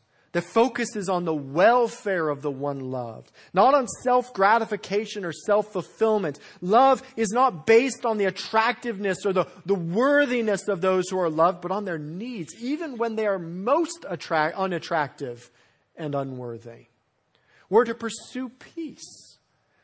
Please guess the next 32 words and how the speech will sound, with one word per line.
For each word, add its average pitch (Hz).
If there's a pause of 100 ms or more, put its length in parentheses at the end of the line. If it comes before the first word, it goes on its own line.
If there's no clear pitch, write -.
(140)
that 180
inward 262
calm 233
that 151
comes 220
in 190
spite 208
of 185
the 180
outward 185
storm, 214
that 180
calm 247 (320)
that 196
is 190
indicated 208
by 185
our 175
ability 202
to 196
live 190
in 214
peace 262 (220)
with 233
our 247
fellow 262
believers, 262
not 285
contentious, 233
not 302
always 294
arguing, 214